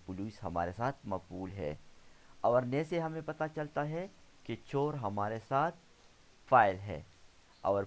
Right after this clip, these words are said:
police मफूल है। हमने इन अलामात से इनको जान-, इनको जाने, इनकी पहचान को और ने है।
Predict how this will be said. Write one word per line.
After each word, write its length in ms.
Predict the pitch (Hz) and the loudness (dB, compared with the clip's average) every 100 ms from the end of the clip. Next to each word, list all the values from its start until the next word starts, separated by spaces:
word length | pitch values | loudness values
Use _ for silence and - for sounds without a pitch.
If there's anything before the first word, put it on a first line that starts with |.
| 101 | -4
police 340 | 113 120 160 185 - - - - - | -8 -6 -6 -8 -18 -20 -20 -20 -4
मफूल 480 | 107 107 - 107 95 | -2 -2 -4 -8 -6
है। 260 | 98 85 85 - - - - | -6 -8 -10 -18 -20 -20 -6
हमने 300 | 110 120 117 - | -6 -4 -8 -8
इन 120 | 175 | -4
अलामात 540 | 147 110 101 104 110 - | 0 0 0 0 -2 -4
से 300 | 160 190 240 - - - - - - | -6 -6 -6 -16 -20 -20 -20 -20 -12
इनको 400 | 104 101 - 92 | -8 -8 -8 -10
जान-, 360 | 87 92 92 92 - - | -8 -2 -2 -2 -8 -12
इनको 500 | 107 139 98 90 123 - - - - - - - - - - - 95 | -10 -8 -6 -6 -6 -14 -20 -20 -20 -20 -20 -20 -20 -20 -20 -20 -14
जाने, 480 | 95 98 90 78 - - - - - - - - - - - - - - - - - - - - - 135 | -4 -2 -2 -8 -14 -20 -20 -20 -20 -20 -20 -20 -20 -20 -20 -20 -20 -20 -20 -20 -20 -20 -20 -20 -12 -8
इनकी 240 | 131 139 | -6 -6
पहचान 540 | 135 135 131 139 139 151 - - - - - - | -2 -4 -2 0 0 0 -12 -20 -20 -20 -20 -2
को 140 | 170 | 6
और 280 | 139 104 92 | 8 8 4
ने 180 | 90 92 | -2 -6
है। 200 | 82 95 | -8 -10